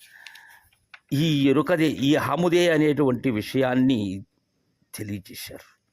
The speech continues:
తెలియజేసిన పిమ్మట బాలరామ పండితుల వారు ఇది ఎలా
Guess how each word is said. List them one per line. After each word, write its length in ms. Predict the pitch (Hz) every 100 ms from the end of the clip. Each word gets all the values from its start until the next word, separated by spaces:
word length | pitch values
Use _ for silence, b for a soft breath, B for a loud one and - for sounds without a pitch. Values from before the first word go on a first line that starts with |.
| _ b b b b b b _ -
తెలియజేసిన 840 | 127 151 180 - 135 135 160 160
పిమ్మట 500 | 156 113 107 117 160 165 202 180 131 _ _ _ _ _ b b b b b b _ -
బాలరామ 420 | 110 117 131 143
పండితుల 440 | 131 120 117 -
వారు 540 | 113 110 107 107 92 92 - _ _ _ _ _ _ -
ఇది 180 | 135
ఎలా 640 | 139 110 98 127 160 165